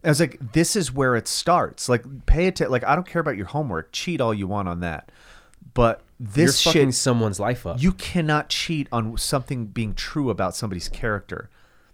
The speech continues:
Speaker 1: Like, that's either true or it's not.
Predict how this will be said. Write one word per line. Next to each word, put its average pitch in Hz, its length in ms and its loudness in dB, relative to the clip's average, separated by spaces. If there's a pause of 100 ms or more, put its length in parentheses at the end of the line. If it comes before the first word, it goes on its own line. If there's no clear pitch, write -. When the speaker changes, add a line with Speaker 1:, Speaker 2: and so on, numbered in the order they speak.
(120)
Speaker 1:
Like, 120 360 0 (280)
that's 135 400 2
either 139 200 -2
true 165 340 -4
or 135 140 0
it's - 180 -6
not. 101 320 -2